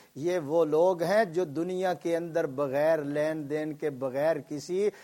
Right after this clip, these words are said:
لالچ اور طمع کے، ایمان کی وجہ سے ایک دوسرے کے ساتھ محبت کرتے تھے۔ اللہ نے ان کو آج یہ درجہ عطا کر دیا ہے۔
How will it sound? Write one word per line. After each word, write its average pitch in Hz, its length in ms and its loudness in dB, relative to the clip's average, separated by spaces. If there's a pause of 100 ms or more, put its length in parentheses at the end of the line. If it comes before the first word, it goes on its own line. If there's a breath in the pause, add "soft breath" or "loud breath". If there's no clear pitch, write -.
(160 soft breath)
لالچ 165 600 0
اور 151 140 2
طمع 156 420 -2
کے، 180 220 -2
ایمان 185 680 0
کی 208 180 -4
وجہ 165 300 2
سے 175 200 -4
ایک 160 140 -2
دوسرے 147 420 -6
کے 135 140 -8
ساتھ 175 300 -2
محبت 165 500 0
کرتے 107 360 -10
تھے۔ - 160 -14 (960 loud breath)
اللہ 240 360 8
نے 247 180 4
ان 254 180 2
کو 247 160 10
آج 226 320 10
یہ 262 80 12
درجہ 233 360 8
عطا 233 320 12
کر 233 180 6
دیا 240 340 8
ہے۔ 233 200 8